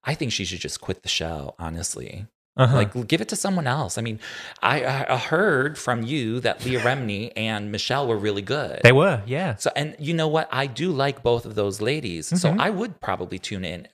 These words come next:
Speaker 1: If
Speaker 2: Yeah.
Speaker 1: Leah Remini got her own talk show, I could see that.
Speaker 2: Yeah.
Speaker 1: Or some, you know what I mean?
Speaker 2: Yeah, yeah.
Speaker 1: Because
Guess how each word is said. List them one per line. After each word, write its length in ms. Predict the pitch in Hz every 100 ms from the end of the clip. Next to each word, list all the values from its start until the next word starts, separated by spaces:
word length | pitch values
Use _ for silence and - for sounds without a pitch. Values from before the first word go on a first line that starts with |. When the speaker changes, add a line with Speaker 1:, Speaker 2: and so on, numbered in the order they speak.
| -
Speaker 1:
If 200 | 143 160
Speaker 2:
Yeah. 60 |
Speaker 1:
Leah 180 | 175 247
Remini 380 | 127 113 127 139
got 240 | 101 101
her 200 | - -
own 180 | 98 104
talk 260 | - 87 -
show, 320 | - 139 151
I 100 | 147
could 140 | 151 156
see 180 | - 143
that. 280 | 92 62 - _ _ _ _ _
Speaker 2:
Yeah. 240 | 135 185 190 - -
Speaker 1:
Or 80 |
some, 260 | 123 135 120
you 120 | 123
know 120 | 143
what 120 | 147 151
I 40 |
mean? 200 | 147 151
Speaker 2:
Yeah, 180 | 160 202
yeah. 300 | 160 196 110 - -
Speaker 1:
Because 260 | 151 160